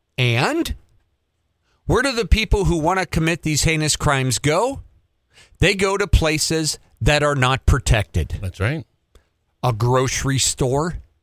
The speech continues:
Speaker 1: uh, a school. They go there. Do they go to airports? Nope. They don't go there. Do they go to the concerts? Nope. They don't go there. Unless there's some rappers or something that bust a cap on each other. But they're the,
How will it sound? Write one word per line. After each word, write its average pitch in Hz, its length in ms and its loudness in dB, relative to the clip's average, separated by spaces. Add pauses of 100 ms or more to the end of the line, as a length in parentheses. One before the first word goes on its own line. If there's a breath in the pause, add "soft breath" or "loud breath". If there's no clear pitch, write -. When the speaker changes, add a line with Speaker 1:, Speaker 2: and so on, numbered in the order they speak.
(520)
Speaker 1:
uh, 76 360 0 (140)
a 117 100 0
school. 147 840 -2 (500)
They 277 140 0
go 302 240 -2
there. 110 280 0 (320 loud breath)
Do 240 120 0
they 247 140 2
go 277 140 0
to 254 180 0
airports? 294 720 0 (140)
Nope. 123 580 0 (140)
They 139 140 2
don't 185 180 0
go 240 220 0
there. 240 340 -2 (160)
Do 165 100 -2
they 175 140 0
go 196 160 0
to 196 80 0
the 196 140 -4
concerts? 220 760 -2
Nope. 131 460 -2 (100)
They 143 200 0
don't 127 240 0
go 131 180 0
there. 92 460 0
Unless 143 340 0
there's 127 160 -2
some 123 220 0
rappers 113 640 -2
or 113 80 0
something 120 380 -2
that 104 160 -2
bust 120 280 0
a 117 60 -6
cap 120 340 -2
on 117 180 0
each 117 240 -2
other. 113 320 0
But 107 220 -4
they're 147 200 0
the, 113 140 -4